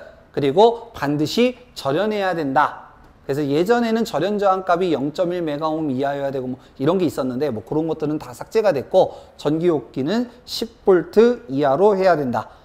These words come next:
그 다음에 뭐 배선은 뭐 일점오 스퀘어짜리 뭐 전선을 쓰고 뭐 요런 내용이 있습니다. 자, 그 다음에 수중 조명 등이라고 이제 있는데 수중 조명 등 쉽게 얘기해 볼까요?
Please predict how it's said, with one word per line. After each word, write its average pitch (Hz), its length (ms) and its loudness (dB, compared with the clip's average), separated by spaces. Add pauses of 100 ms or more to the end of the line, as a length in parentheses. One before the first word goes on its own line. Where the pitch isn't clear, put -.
(200)
그 147 120 -4
다음에 160 200 0
뭐 147 220 2
배선은 180 460 0
뭐 143 100 2
일점오 175 400 0
스퀘어짜리 160 580 -4
뭐 135 160 -4
전선을 143 380 -6
쓰고 139 220 -8
뭐 127 140 -4
요런 170 260 -2
내용이 135 240 -4
있습니다. 113 760 -8 (580)
자, 135 360 2
그 185 80 0
다음에 220 760 2
수중 320 520 0
조명 269 380 2
등이라고 220 520 4
이제 175 240 2
있는데 135 640 2
수중 190 580 -4
조명 139 320 -2
등 143 180 -2 (4000)
쉽게 294 360 -2
얘기해 269 160 6
볼까요? 165 420 4